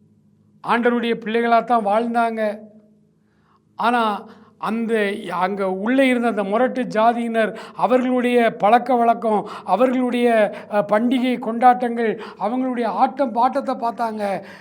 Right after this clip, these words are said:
இவங்களுக்கு கொஞ்சம் ஆசை கொடுத்துச்சு, நம்மளும் இப்படி இல்லையே, நமக்கு இப்படி இல்லையே அப்படின்னு. ரொம்ப வருஷத்துக்கு முன்னால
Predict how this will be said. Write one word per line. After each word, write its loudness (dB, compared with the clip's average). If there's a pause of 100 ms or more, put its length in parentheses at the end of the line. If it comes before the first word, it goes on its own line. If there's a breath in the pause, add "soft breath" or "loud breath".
(240 loud breath)
இவங்களுக்கு -8
கொஞ்சம் -12
ஆசை -10
கொடுத்துச்சு, -20
நம்மளும் -8
இப்படி -10
இல்லையே, -12
நமக்கு -16
இப்படி -18
இல்லையே -20
அப்படின்னு. -20 (800)
ரொம்ப -10
வருஷத்துக்கு -12
முன்னால -14